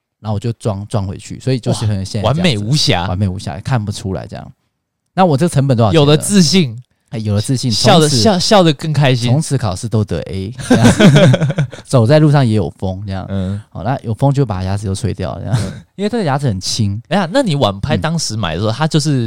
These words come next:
Speaker 2: 标榜它是，呃，做假牙用吗？
Speaker 1: 对，它就是标榜做假牙，不然你以为我自己瞎搞的啊？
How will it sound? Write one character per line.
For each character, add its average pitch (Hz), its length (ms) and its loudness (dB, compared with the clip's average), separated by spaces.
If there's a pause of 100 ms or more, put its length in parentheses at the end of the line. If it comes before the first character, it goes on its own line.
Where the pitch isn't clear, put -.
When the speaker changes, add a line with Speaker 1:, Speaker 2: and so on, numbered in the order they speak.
Speaker 2:
标 131 160 2
榜 90 220 -2
它 98 180 -4
是， 113 320 -4 (500)
呃， 90 480 -6 (440)
做 151 160 2
假 82 220 -6
牙 85 160 -4
用 104 140 0
吗？ 82 240 -8 (680)
Speaker 1:
对， 107 200 -4 (160)
它 143 120 -2
就 160 100 0
是 143 60 -4
标 147 120 2
榜 123 140 2
做 127 100 0
假 113 120 2
牙， 90 340 -2
不 165 60 4
然 156 120 6
你 151 60 4
以 147 40 6
为 143 60 6
我 127 120 4
自 147 100 -4
己 127 60 0
瞎 107 160 0
搞 82 180 -6
的 - 80 -10
啊？ - 100 -14